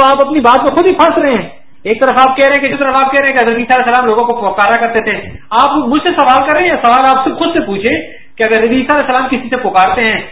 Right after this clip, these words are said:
تو کیا وہ عبادت کرتے تھے؟ کیا وہ مشرک ہو گئے تھے؟ نہیں۔ تو جب اگر کسی کو پکارنے سے انسان مشرک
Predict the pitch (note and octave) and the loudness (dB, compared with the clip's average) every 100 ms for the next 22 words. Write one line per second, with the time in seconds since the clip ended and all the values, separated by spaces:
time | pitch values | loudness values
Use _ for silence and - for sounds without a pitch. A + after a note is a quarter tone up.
0 | - - F#3+ A#3 A3 E3+ G#3 A3 - E3 | -16 -12 -4 2 2 2 2 2 2 2
1 | F#3 C#4+ F4 E4+ D#4 A#3+ - - - - | 2 0 -2 -2 -2 -4 -6 -16 -20 -6
2 | G#3+ F#3 F3+ A#3+ E4+ F#4 C#4+ C#4 A#3 F3 | -2 -2 -2 -2 0 0 0 0 -2 -4
3 | - - E3+ G#3+ G#3+ - - - - - | -10 -14 -6 -4 -4 -6 -14 -18 -20 -20
4 | - - - - - A3 C4+ C#4+ C4 C#4 | -20 -20 -20 -10 -6 -2 0 -2 -2 -2
5 | C#4+ C4 A3+ A3+ A#3 C#4+ C#4 A#3+ A3+ B3 | -2 -2 0 2 2 0 -2 -2 0 0
6 | B3 C4+ C4+ | 0 -4 -4